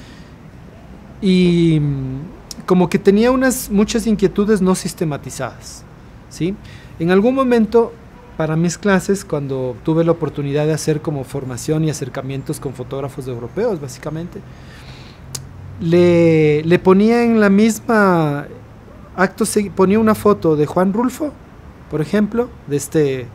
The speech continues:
famoso escritor latinoamericano que hizo fotografía, ¿sí?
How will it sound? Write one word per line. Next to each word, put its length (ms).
famoso 440
escritor 480
latinoamericano 720
que 100
hizo 220
fotografía, 720
¿sí? 280